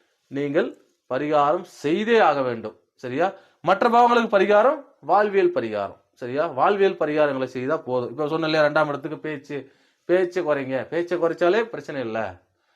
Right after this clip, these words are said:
அப்படின்னு சொல்றோம் இல்லையா? அந்த மாதிரி ஒவ்வொரு பாவத்துக்கும் இருக்கு. சரிங்களா? இந்த மாதிரி ஒவ்வொரு பாவத்திற்கான பரிகாரங்களை செய்து கொண்டு, இவர்களுடன் இணைக்கக்கூடிய ஜாதகங்களுக்கு இதே மாதிரி தொடர்பில் இருந்தால்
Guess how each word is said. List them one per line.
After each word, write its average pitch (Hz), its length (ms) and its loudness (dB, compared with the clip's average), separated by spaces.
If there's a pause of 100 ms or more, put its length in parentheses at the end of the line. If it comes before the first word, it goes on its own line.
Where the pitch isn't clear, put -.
(200)
அப்படின்னு 147 260 -4
சொல்றோம் 151 180 -4
இல்லையா? 185 140 4
அந்த 170 120 2
மாதிரி 202 180 4
ஒவ்வொரு 202 280 4
பாவத்துக்கும் 202 580 2
இருக்கு. 185 320 -2 (220)
சரிங்களா? 139 340 -2 (460)
இந்த 165 160 -2
மாதிரி 175 260 4
ஒவ்வொரு 220 460 4
பாவத்திற்கான 202 1160 4 (460)
பரிகாரங்களை 175 440 4
செய்து 156 340 -2
கொண்டு, 139 640 2 (220)
இவர்களுடன் 196 580 2 (100)
இணைக்கக்கூடிய 226 800 2
ஜாதகங்களுக்கு 165 1120 2 (280)
இதே 190 360 2
மாதிரி 185 520 4 (360)
தொடர்பில் 247 460 4
இருந்தால் 160 580 0